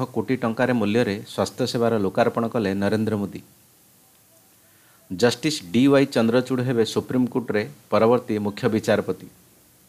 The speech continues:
ତାନ୍ତ୍ରିକଙ୍କ ପରାମର୍ଶରେ ଦଳର ନାମ ପରିବର୍ତ୍ତନ କରିଛନ୍ତି କେସିଆର୍। ସୀତାରମଣଙ୍କ ସମାଲୋଚନାକୁ ନେଇ ଇସିଙ୍କ ଦ୍ୱାରସ୍ଥ ହେଲେ ବିଆର୍ଏସ୍। ବୈଜ୍ଞାନିକଙ୍କ ବଡ଼ ସଫଳତା, ଚିହ୍ନଟ ହେଲା ନୂଆ ଓ ଦୁର୍ଲଭ ବ୍ଲଡ୍ ଗ୍ରୁପ୍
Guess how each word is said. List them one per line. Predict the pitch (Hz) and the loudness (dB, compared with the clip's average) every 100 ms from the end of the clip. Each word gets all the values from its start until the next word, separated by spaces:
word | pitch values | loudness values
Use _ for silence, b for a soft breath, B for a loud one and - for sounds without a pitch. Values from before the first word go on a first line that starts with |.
| _ _ _ - _ _ b b b b b b b - | _ _ _ -20 _ _ b b b b b b b 2
ତାନ୍ତ୍ରିକଙ୍କ | 113 113 147 151 143 139 | 2 2 -2 0 0 0
ପରାମର୍ଶରେ | 151 117 113 131 131 147 110 120 143 | 0 2 4 2 0 -2 -4 -4 -8
ଦଳର | 82 104 123 127 | 0 4 4 4
ନାମ | 107 104 117 | 2 2 2
ପରିବର୍ତ୍ତନ | 117 113 117 120 120 | 2 4 2 0 -4
କରିଛନ୍ତି | 117 110 - 117 117 | -2 -2 -4 -8 -4
କେସିଆର୍। | 104 - 98 - - _ _ - | -4 -2 -2 -4 -8 _ _ -8
ସୀତାରମଣଙ୍କ | 123 127 120 123 120 123 120 | -2 2 4 4 2 0 -4
ସମାଲୋଚନାକୁ | - 107 104 113 113 117 113 123 | -4 0 2 2 2 -2 -2 0
ନେଇ | 123 104 101 107 | 0 -2 -4 -8
ଇସିଙ୍କ | 101 123 113 | -4 -2 0
ଦ୍ୱାରସ୍ଥ | 117 98 95 113 127 | 2 2 2 0 -2
ହେଲେ | 120 98 - - - | 0 -2 -4 -16 -18
ବିଆର୍ଏସ୍। | 82 110 110 87 76 - - _ _ _ _ _ _ _ _ _ _ _ b b b b b | -2 4 4 2 -4 -16 -20 _ _ _ _ _ _ _ _ _ _ _ b b b b b
ବୈଜ୍ଞାନିକଙ୍କ | 107 110 143 147 147 139 | 2 4 4 2 0 0
ବଡ଼ | 117 110 127 | 2 2 2
ସଫଳତା, | - - 123 117 170 175 | -4 -2 -2 -2 -8 -4
ଚିହ୍ନଟ | 113 113 123 | 0 0 0
ହେଲା | 127 110 110 | 0 0 -2
ନୂଆ | 101 107 127 | 0 2 2
ଓ | 127 | 0
ଦୁର୍ଲଭ | 90 107 107 107 101 | 0 2 2 0 0
ବ୍ଲଡ୍ | 92 101 113 | 2 2 2
ଗ୍ରୁପ୍ | 107 104 104 | 2 -2 -2